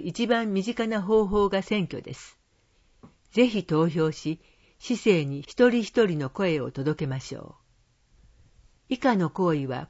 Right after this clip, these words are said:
公職選挙法により禁止されています。有権者も罰せられる場合があります。暑中見舞いなどの挨拶状、候補者などが選挙区内の方に出すことは禁止されています。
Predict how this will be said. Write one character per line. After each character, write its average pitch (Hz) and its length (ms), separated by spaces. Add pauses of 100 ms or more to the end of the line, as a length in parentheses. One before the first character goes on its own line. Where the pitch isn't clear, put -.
公 226 200
職 220 280
選 208 220
挙 202 180
法 196 220
に 185 180
よ 165 100
り 170 220
禁 185 160
止 202 180
さ 180 140
れ 175 100
て 165 140
い 135 120
ま 120 140
す。 - 240 (840)
有 269 200
権 269 240
者 175 140
も 147 140
罰 147 200
せ 214 120
ら 208 120
れ 208 120
る 160 100
場 135 140
合 143 100
が 127 180
あ 127 60
り 123 100
ま 123 160
す。 - 220 (800)
暑 208 160
中 277 280
見 262 160
舞 208 180
い - 20
な 147 140
ど 135 120
の 127 160
挨 147 100
拶 160 340
状、 127 380 (880)
候 247 240
補 226 140
者 180 160
な 151 120
ど 127 140
が 123 160 (180)
選 240 300
挙 247 120
区 240 140
内 180 220
の 143 100
方 143 240
に 147 140
出 160 100
す - 100
こ 147 120
と 135 100
は 127 140
禁 165 220
止 180 180
さ 160 120
れ 147 120
て 139 140
い 120 120
ま 123 140
す。 - 240